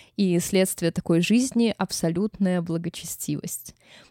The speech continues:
То есть они крайне строги в этических позициях. Отсюда дело Кэндис Монгомери обретает как бы немножко другие смыслы. А,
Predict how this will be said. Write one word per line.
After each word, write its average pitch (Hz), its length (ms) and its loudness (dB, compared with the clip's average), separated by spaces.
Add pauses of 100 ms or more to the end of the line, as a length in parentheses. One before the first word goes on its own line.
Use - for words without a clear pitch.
То 185 100 0
есть 170 280 0
они 196 260 4
крайне 196 600 2
строги 185 760 2
в 180 160 -2
этических - 600 -2
позициях. 170 760 0
Отсюда 214 560 0
дело 180 640 2
Кэндис 190 400 0
Монгомери 196 560 2
обретает 180 640 2
как 160 160 -6
бы 156 220 -2 (260)
немножко 196 460 4
другие 196 360 4
смыслы. 180 540 0 (1200)
А, 214 400 6